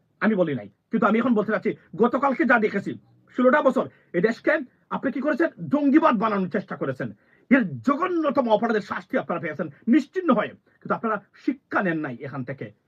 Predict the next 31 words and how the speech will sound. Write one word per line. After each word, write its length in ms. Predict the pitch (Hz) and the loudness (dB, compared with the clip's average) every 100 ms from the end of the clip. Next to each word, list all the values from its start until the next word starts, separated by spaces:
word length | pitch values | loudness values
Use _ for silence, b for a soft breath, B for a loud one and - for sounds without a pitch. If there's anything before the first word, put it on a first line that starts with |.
| - | -8
আমি 160 | 160 202 | -2 0
তো 80 | |
এ-, 240 | 214 - - | -2 -4 -6
এ-, 160 | 214 214 | -2 0
এর 80 | 220 | 2
মানে 200 | 262 262 | 0 0
কি? 200 | 185 107 _ _ - | -4 -8 _ _ -4
We 80 | 214 | -2
can, 160 | 254 - 151 | -2 -4 -4
therefore, 400 | 208 - 202 135 _ - | -4 0 -2 -2 _ -2
we 100 | 240 269 | 0 0
can 80 | 220 - 135 | -4 -10 -8
draw 180 | 233 254 - | -4 -2 -2
a 40 | 262 | -4
conclusion 360 | 208 202 185 180 | -4 -4 -2 -4
that 180 | 143 139 _ _ _ - | -4 -8 _ _ _ -2
you 100 | 214 | 0
are 100 | 208 | 0
not 160 | 220 | -6
even 120 | 214 147 | -8 -4
human। 260 | 247 226 85 _ _ _ _ _ _ _ _ _ - - - 185 - | -2 -4 -8 _ _ _ _ _ _ _ _ _ -20 -20 -14 -12 -8
আপনি 300 | 185 190 226 | -6 -2 0
বাংলাদেশি 360 | 269 440 - | 0 -2 -4
না, 60 | 277 | -4
আপনি 140 | 202 | 0
ভারতীয়। 340 | 196 359 - 254 - b b | 2 2 2 0 -2 b b
মোদিজি, 400 | 220 220 285 320 | 4 6 8 8
মোদিজি, 320 | 285 202 185 - - | 8 2 -2 -4 0
লজ্জা 520 | 220 294 214 202 349 | 4 4 0 0 0
করে 240 | 339 349 | 2 0
না? 140 | 330 | 2